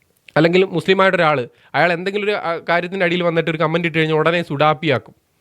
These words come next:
അതാണ് ഇവിടെ നടന്നുകൊണ്ടിരിക്കുന്നത്. നമുക്കറിയാം അത്, ഏഹ്, വലിയ പ്രശ്നമാണ്. മാത്രമല്ല മുസ്ലിം എന്നൊരു പേര്, പേര് കണ്ടു കഴിഞ്ഞാൽ വേറൊരു വാക്കും വിളിക്കാം, ഞാനിവിടെ പറയുന്നില്ല, അത് ശരിയാവത്തില്ല. ഓക്കെ, അപ്പോൾ ഇങ്ങനത്തെ കുറേ കാര്യങ്ങളുണ്ട്. ചില കാര്യങ്ങൾ മാത്രം വരുമ്പോൾ ഇങ്ങനെ പൊക്കി പിടിക്കുകയും ചില കാര്യങ്ങൾ വരുമ്പോൾ മാത്രം താത്തിടുകയും ചെയ്യുന്നൊരു വിഷയമുണ്ടല്ലോ,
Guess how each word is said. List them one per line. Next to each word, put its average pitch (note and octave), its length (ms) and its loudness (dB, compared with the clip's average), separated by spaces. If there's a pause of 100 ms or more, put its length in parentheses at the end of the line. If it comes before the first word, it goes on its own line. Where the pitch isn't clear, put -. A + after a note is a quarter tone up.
(880)
അതാണ് G3+ 220 4
ഇവിടെ G#3 140 0
നടന്നുകൊണ്ടിരിക്കുന്നത്. F3 680 0 (380)
നമുക്കറിയാം F3+ 520 2 (160)
അത്, D3+ 160 0 (180)
ഏഹ്, A#2+ 220 -8 (180)
വലിയ E3+ 240 4
പ്രശ്നമാണ്. F#3 420 2
മാത്രമല്ല F#3 400 2 (520)
മുസ്ലിം F#3 220 -2
എന്നൊരു G#3+ 180 0
പേര്, F#3+ 300 2
പേര് F3+ 220 0
കണ്ടു F3+ 180 0
കഴിഞ്ഞാൽ F3+ 160 0
വേറൊരു E3+ 260 4
വാക്കും D#3+ 280 0
വിളിക്കാം, C#3+ 280 -2
ഞാനിവിടെ D#3+ 280 0
പറയുന്നില്ല, D#3 400 2 (460)
അത് C#3+ 140 -2 (520)
ശരിയാവത്തില്ല. C#3+ 480 2
ഓക്കെ, C3+ 180 -2 (380)
അപ്പോൾ C#3+ 120 0
ഇങ്ങനത്തെ E3+ 280 0
കുറേ F#3 140 2
കാര്യങ്ങളുണ്ട്. D#3 640 0
ചില D#3 160 0
കാര്യങ്ങൾ D#3+ 360 -2
മാത്രം D#3+ 340 -2
വരുമ്പോൾ E3+ 340 0
ഇങ്ങനെ E3 180 -4
പൊക്കി D#3+ 200 -2
പിടിക്കുകയും D#3+ 380 0
ചില D#3+ 120 2
കാര്യങ്ങൾ D#3+ 320 0
വരുമ്പോൾ D#3+ 300 2
മാത്രം D#3+ 300 0
താത്തിടുകയും D#3+ 360 0
ചെയ്യുന്നൊരു D#3+ 280 -4
വിഷയമുണ്ടല്ലോ, C#3 460 -8